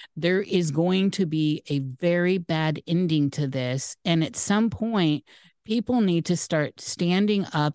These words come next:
and talking more about it, because the more they start throwing laws at us that we can't talk about this,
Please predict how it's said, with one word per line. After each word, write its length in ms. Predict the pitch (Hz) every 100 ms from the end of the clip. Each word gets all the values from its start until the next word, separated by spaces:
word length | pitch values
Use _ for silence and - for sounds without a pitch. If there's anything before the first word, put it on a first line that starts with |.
| -
and 180 | 156 143
talking 500 | - 165 - 170 160
more 220 | 151 147
about 500 | 135 - 151 156 151
it, 220 | 120 113 - - -
because 340 | 190 170 190 -
the 140 | 185
more 320 | 170 180 226
they 160 | 240 220
start 320 | - 190 - -
throwing 440 | 180 165 156 156
laws 360 | 151 165 202 190
at 200 | 143 131
us 180 | 135 -
that 140 | -
we 180 | 156 170
can't 440 | - - 190 175 -
talk 320 | - 151 151
about 340 | 196 180 180 -
this, 400 | 196 202 -